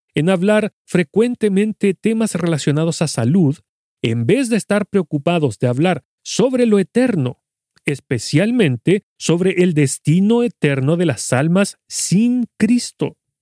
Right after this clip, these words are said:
que es lo verdaderamente importante. Sigamos avanzando.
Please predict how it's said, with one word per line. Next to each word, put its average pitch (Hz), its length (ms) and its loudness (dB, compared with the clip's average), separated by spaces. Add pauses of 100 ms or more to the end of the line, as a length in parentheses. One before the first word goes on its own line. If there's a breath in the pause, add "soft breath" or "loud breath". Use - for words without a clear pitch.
(380)
que 117 240 0
es 254 320 0
lo 117 100 0
verdaderamente 123 760 0
importante. 135 720 -2 (1160)
Sigamos 233 440 0
avanzando. 208 680 -2